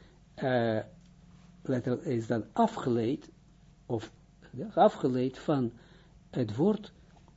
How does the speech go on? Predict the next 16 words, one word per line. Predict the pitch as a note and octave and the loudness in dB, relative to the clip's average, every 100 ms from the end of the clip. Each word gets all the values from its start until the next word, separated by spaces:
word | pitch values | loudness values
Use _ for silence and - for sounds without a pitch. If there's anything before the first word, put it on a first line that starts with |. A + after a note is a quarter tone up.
| - | -4
de | D#3 | 4
regel | D3+ D3 D3+ | 4 6 2
tweeëndertig, | C3+ C#3+ C3 B2+ B2 C3 - - | 2 4 4 2 0 -2 -4 -2
koste. | A#3 - - E3 G#2+ - - - - - - - - - - - - - - | -2 -2 -2 -4 -4 -10 -20 -20 -20 -20 -20 -20 -20 -20 -20 -20 -20 -20 -20
Dat, | - A2+ | -8 0
dat | A#3+ G#3+ | 2 4
bete-, | C#3 G#3+ G3 D3+ | 4 4 4 4
dat | F3 | 4
betekent, | D3 D3+ B3 A3+ G#3 - - | 4 2 2 2 0 -2 -10
met | - - | 0 2
de | - | 2
betekenis, | A2+ G#3+ G#3+ F3+ F3+ - - - | 2 2 2 2 0 -2 -14 -20
grondbetekenis | - D3+ G3 E3+ E3 E3+ D3+ C#3+ C3+ - | 2 6 6 6 4 2 2 0 0 -4
van, | - C#3+ C3 B2 - - - - - - - | -4 0 0 -2 -8 -20 -20 -20 -20 -20 -4
eh, | C3 A#2+ | -2 0
Gurban, | - E3 E3+ C3+ C3 - | 0 2 2 2 -2 -2